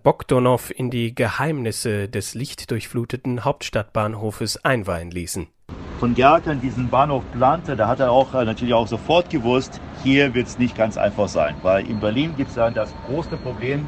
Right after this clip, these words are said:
Speaker 2: Berlins ist, dass die Stadt in einem Sumpfgebiet gebaut worden ist. Das heißt, die Stadt hat ein Problem mit dem Grundwasser, das hier ganz nah am Boden ist, also ungefähr ein bis zwei Meter tief beginnt schon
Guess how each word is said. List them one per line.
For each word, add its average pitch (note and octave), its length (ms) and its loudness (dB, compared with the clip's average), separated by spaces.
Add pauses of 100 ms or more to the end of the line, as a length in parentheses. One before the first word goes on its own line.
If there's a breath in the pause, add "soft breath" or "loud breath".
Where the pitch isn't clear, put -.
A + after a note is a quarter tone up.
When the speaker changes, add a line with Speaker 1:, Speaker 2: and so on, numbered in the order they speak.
Speaker 2:
Berlins C3 380 -4
ist, B2 240 -8
dass A#2 120 -2 (460 loud breath)
die A2+ 80 0
Stadt - 420 4
in B2+ 140 -4
einem A#2 300 2 (520 loud breath)
Sumpfgebiet C#3+ 1000 0
gebaut B2 480 4
worden C#3 220 6
ist. D3 200 -2
Das A2+ 140 -4
heißt, A2+ 260 4
die A2 100 -10
Stadt - 520 2
hat A#2 240 2
ein G#2+ 140 -4
Problem A#2 440 -2
mit A#2 140 -4
dem A2 180 -2
Grundwasser, B2+ 680 0
das G#2+ 220 -4
hier A#2+ 160 -4
ganz A2+ 560 -4 (320 loud breath)
nah B2 480 6
am A2+ 140 0
Boden B2+ 380 0
ist, B2+ 400 -4 (160)
also A2+ 140 -2
ungefähr A#2+ 340 2
ein C#3+ 240 2
bis B2 220 -6
zwei B2+ 180 4
Meter B2 280 2
tief E3 320 -4 (200)
beginnt B2 260 -4
schon A2+ 160 -2